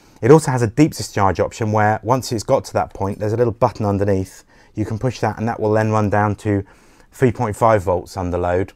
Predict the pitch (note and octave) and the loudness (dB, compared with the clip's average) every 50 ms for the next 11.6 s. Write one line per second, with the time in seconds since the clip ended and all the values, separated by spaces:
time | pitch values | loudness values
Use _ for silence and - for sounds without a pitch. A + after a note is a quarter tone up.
0 | _ _ _ _ _ _ _ _ _ _ _ _ _ _ _ - G#2+ - - G2 | _ _ _ _ _ _ _ _ _ _ _ _ _ _ _ -4 -4 -4 -2 -2
1 | G2+ G#2 G2+ G2+ G2 G2 F2+ - G#2 G2 F#2+ F#2+ - - - G2+ G2 G2+ G2+ - | -2 0 0 0 0 -2 -4 -6 -6 -8 -8 -8 -10 -8 -6 -4 -4 -4 -4 -6
2 | - - - _ _ _ _ _ _ _ _ _ - - G#2+ A2+ A2 A2 B2+ C3+ | -10 -20 -20 _ _ _ _ _ _ _ _ _ -6 0 2 2 4 4 2 0
3 | B2 - - - - - - - - A2 A2 G#2+ A2 A2 - - - - E3 D#3 | 0 -4 -12 -20 -20 -20 -16 -6 -2 2 2 2 2 0 -2 -4 0 2 2 4
4 | - D3 C#3 C3+ C3+ C3 A#2+ - C3+ B2 A2+ A2+ B2 A#2 B2 A2 - - C3+ B2 | 4 4 4 4 4 2 0 -2 -4 -4 -2 -2 -2 -2 -2 -4 -6 -4 -4 -4
5 | A2+ - - A2 - - B2+ A#2+ F#2+ E2+ F2 - - - - - _ _ _ _ | -4 -4 -8 -10 -6 -2 -2 -2 -2 -2 -6 -12 -14 -16 -18 -18 _ _ _ _
6 | - - G#2 - - G#2 G2+ G2+ G2 G2+ G2+ G2 - - G2+ G2 G2 G2+ - - | -6 -6 -4 -4 -2 -2 -2 -2 0 -2 -2 -2 -2 0 0 2 2 0 -2 -6
7 | F#2 - - - - G2+ - _ - G#2 - - B2 A2 - - - B2 A#2 G#2+ | -12 -16 -16 -18 -20 -20 -20 _ -20 -16 -8 -6 -4 -4 -4 -4 0 0 0 0
8 | G#2 G#2+ F2+ - - G#2+ F#2 F#2 - - F#2+ G2+ F2+ - - F2+ F2 E2 - G#2+ | 0 -4 -6 -4 -4 -4 -4 -4 -4 -6 -6 -6 -6 -6 -8 -10 -10 -6 -2 -2
9 | A2 G#2+ - A#2 G2 - - - G2 G2 F#2 - - - - G2+ F#2+ F2+ - _ | -2 0 0 -4 -6 -6 -6 -8 -8 -8 -8 -10 -12 -8 -6 -6 -6 -6 -10 _
10 | _ - - - - _ - - A#2 B2+ A#2 - E3 C3+ - C#3+ A#2 A2+ G#2 G2 | _ -20 -20 -20 -20 _ -6 -4 -2 -2 -2 -2 -2 -2 0 -2 -2 -2 -2 -4
11 | A2 - - - A#2 G#2+ A2+ A#2 A#2+ B2+ B2 - | -6 -6 -4 0 2 2 2 2 2 -2 -4 -8